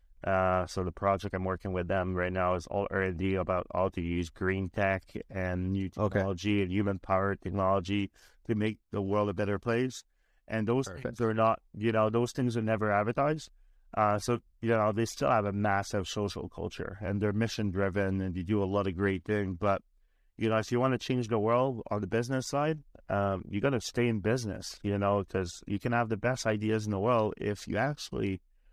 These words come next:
Speaker 1: you know, are killing your business because you're trying to do too much at the same time,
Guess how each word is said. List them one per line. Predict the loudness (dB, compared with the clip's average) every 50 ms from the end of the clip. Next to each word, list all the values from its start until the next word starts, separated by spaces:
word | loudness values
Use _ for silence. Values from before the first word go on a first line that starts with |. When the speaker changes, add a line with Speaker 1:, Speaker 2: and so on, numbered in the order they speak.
| -20 _ -20 -12 -6
Speaker 1:
you | -4 -2 0
know, | 2 2 2 2 0 -2 -6 -10 -16 -20 -20 -20 _ -6 -2
are | -2 -2 -2
killing | -2 -2 -2 0 0 2 0
your | 0 2
business | 2 0 0 0 0 -2 -2 -4
because | -6 -6 -4 -4 -2
you're | -4 -2
trying | 0 0 0 0 0
to | -4 -4
do | -6 -6
too | -6 -2 -2 0 2
much | 2 0 0 -2 -2
at | -4
the | -4 -4
same | -4 -4 -4 -4 -4
time, | -2 0 0 0 0 -2 -4